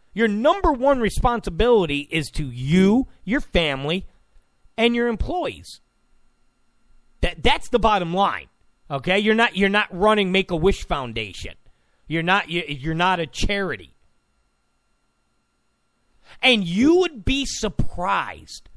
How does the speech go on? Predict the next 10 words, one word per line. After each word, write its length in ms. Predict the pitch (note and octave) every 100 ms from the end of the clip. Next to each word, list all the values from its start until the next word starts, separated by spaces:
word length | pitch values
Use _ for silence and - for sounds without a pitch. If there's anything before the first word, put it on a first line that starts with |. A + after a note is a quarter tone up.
| - - - _
how 440 | - - A3+ D4+
many 340 | D4 D4 C#4+ B3+
people 640 | - A3+ G3+ - G#2 A2+ _ _ _ _ _ _ _ _ _ _ _ - -
throughout 500 | G3 F3+ E3 G#3+ -
the 80 | E4
years 800 | D#4+ F#4 G4 D4 G2 - - - _ _ _ _ _ _ _ _ _ _ _ _ _ _ _ _ _ _ _ _ _ _ _ _ _
were 240 | D3 A#3 A3
with 380 | G3 C#4+ -
me 520 | A3+ B3 C#4+ G#3+ - _ _ _ _ _ _ _ _ _ _ _ _ _ _ _ _ _ -
through 360 | A3+ A#3 E3